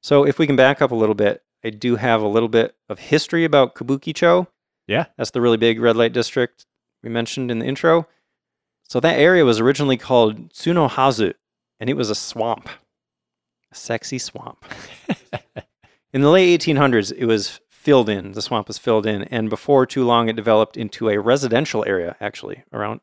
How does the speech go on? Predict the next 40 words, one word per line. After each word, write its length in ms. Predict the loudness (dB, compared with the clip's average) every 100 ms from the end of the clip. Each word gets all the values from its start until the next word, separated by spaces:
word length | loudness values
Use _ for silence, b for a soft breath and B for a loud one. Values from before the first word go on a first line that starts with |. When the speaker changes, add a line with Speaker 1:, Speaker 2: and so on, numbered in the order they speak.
| -10
Speaker 1:
there 80 |
was 100 | -8
a 40 | -8
school, 460 | -10 -4 -2 -2 -4
a 40 |
girls' 280 | -8 -4 -4
school, 360 | -6 -6 -4 -4
I 60 |
think, 240 | -8 -16 -16 -14
there. 180 | -14 -14 _ _
Speaker 2:
Hmm. 120 | -10 -10 b b b b b _ _
Speaker 1:
But 320 | 2 4 2 -4
in 200 | -8 -6 -2
World 240 | 0 2
War 140 | 2 2
Two, 220 | 0 0
that 160 | 0 2
area 220 | 2 2
was 160 | -2
destroyed. 520 | -6 -10 -2 0 2 0
And 180 | -8 -2
after 420 | 0 0 -2 -4
the 100 | -2
war, 300 | -2 -4 -4
they 140 | -6 -6
decided 420 | -4 -4 -4 -4
to 80 | -4
rebuild 520 | -2 0 2 4 4
it 120 | 0
and 140 | -2 -8
turn 220 | -6 -4
it 120 | -4
into 500 | -4 -6 -6 -6 -8 _ _ -6
an 100 | -4
entertainment 600 | -4 -8 -8 -8 -8 -8
district 420 | -10 -10 -14 -12
like 180 | -14 -8
it 60 |
is 140 | -10 -6
today. 260 | 0 0